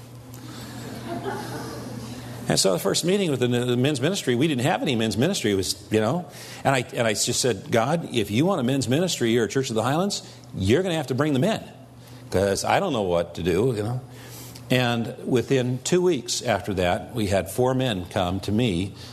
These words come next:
All of them had been praying, and all of them said just about the same thing. They said, "I've been praying.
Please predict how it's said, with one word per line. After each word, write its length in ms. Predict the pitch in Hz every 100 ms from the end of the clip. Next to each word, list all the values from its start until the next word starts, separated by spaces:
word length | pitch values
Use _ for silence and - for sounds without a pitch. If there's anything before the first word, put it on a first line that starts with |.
| - -
All 180 | 113
of 80 | 160
them 140 | 165 160
had 260 | 131 104
been 200 | 117 98
praying, 400 | - 95 76 82
and 80 | 107
all 100 | 123
of 60 | 165
them 60 |
said 200 | - 110
just 200 | 101 151
about 180 | 120 107
the 80 | -
same 240 | 110 104
thing. 260 | - 117 80
They 60 |
said, 180 | - 101 -
"I've 160 | 107
been 100 | 151
praying. 480 | 170 135 98 87 127